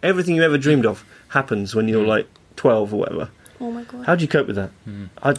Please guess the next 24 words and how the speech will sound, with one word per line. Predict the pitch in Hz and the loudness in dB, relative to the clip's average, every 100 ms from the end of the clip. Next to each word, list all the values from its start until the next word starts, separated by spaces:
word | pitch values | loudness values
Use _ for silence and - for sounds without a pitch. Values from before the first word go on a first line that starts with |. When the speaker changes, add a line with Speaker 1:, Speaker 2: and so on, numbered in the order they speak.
| 123 | 0
Speaker 3:
It's | 139 | -2
Speaker 1:
couldn't. | - 113 | -4 -4
Speaker 3:
quite | 143 240 | -4 -4
hard. | 247 185 - | -6 -2 2
Speaker 1:
I'd | 156 143 | 0 0
be | 98 | -4
a | 101 98 - - - - - | -6 -12 -14 -20 -20 -20 -12
right | 277 - | -6 -6
fucking | - 110 - 110 | -6 -8 -2 -2
knobhead. | 107 98 95 - - _ _ _ _ - - - - _ | 0 0 -2 -4 -20 _ _ _ _ -20 -20 -20 -20 _
But | - 131 151 | 2 2 2
having | 165 | -2
said | - 127 | -2 -2
that, | 113 - | -4 -6
his | 123 | -6
music | 123 101 107 | -4 -4 -6
is | |
shit, | 101 113 - | -10 -12 -12
so. | - 113 113 - _ - 285 - - - - 147 | -12 -10 -10 -14 _ -16 -16 -14 -20 -16 -10 -8
Speaker 2:
Yeah. | 131 117 113 113 - - 508 | -6 -8 -8 -10 -12 -4 0
Speaker 1:
So | 156 | 4
we'll | 143 160 160 | 6 6 6
allow | 160 170 | 4 2
it. | 143 | 0